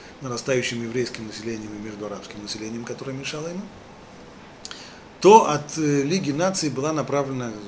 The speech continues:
сюда такая англо-американская комиссия, чтобы дать рекомендации, что, что делать дальше. Продлевать британский мандат, не продлевать, как. Ну и вот они стали заслушивать, призывать себе различных, э, деятелей с той и с другой стороны и заслушивать их показания.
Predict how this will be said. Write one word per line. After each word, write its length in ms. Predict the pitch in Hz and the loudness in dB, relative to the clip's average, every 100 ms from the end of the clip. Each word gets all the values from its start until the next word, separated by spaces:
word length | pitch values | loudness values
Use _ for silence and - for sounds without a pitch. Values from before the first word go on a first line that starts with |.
| 98 | -10
сюда 380 | 117 110 139 | -8 -2 -2
такая 320 | 120 107 113 120 | -2 -6 -6 -4
англо-американская 720 | 123 117 110 110 139 127 135 | -4 -4 -4 -4 -6 -4 -4
комиссия, 460 | 139 156 196 151 | -4 -4 -2 -4
чтобы 240 | 127 139 131 | -4 -6 -6
дать 360 | 135 156 - | -4 -4 -6
рекомендации, 720 | 139 127 131 131 139 139 - 95 92 - - - | -8 -6 -6 -4 -2 -2 -4 -10 -14 -18 -18 -8
что, 200 | 139 123 | -6 -6
что 160 | - | -6
делать 320 | 135 131 123 | -4 -4 -4
дальше. 260 | 107 107 - - - - - | -8 -12 -12 -14 -16 -16 -8
Продлевать 500 | 127 117 131 180 139 | -6 2 8 8 8
британский 440 | 131 135 117 - | -2 -2 -4 -6
мандат, 440 | 113 107 107 98 139 | -8 -8 -8 -8 -6
не 140 | 165 | -6
продлевать, 480 | 147 117 113 110 101 | -6 -8 -6 -6 -6
как. 160 | - 160 - - - - - - - - - - - - | -4 -6 -6 -8 -10 -16 -18 -18 -18 -16 -16 -16 -14 4
Ну 120 | 196 | 6
и 40 | 294 | 10
вот 220 | 262 262 | 10 8
они 160 | 226 | 4
стали 260 | 226 214 196 | 2 2 2
заслушивать, 560 | 165 156 185 196 175 160 135 | 2 0 -2 -4 -4 -6 -6
призывать 400 | 143 135 139 135 | -4 0 0 0
себе 380 | - 117 120 113 101 101 95 110 | -2 -2 -2 -2 -6 -12 -14 -8
различных, 440 | 117 123 123 113 104 - | -6 -6 -6 -8 -10 -12
э, 160 | 104 107 | -10 -6
деятелей 460 | 117 190 202 202 170 | -2 -2 -2 -4 -4
с 40 | |
той 140 | - 127 | -4 -4
и 40 | |
с 20 | |
другой 260 | 110 123 139 | -4 -8 -8
стороны 460 | 165 170 214 262 | -2 -2 0 -2
и 180 | 254 233 | -2 -4
заслушивать 600 | 208 202 220 226 190 175 | -4 -2 -2 -6 -6 -8
их 80 | 160 | -10
показания. 420 | - - 117 98 | -12 -8 -8 -8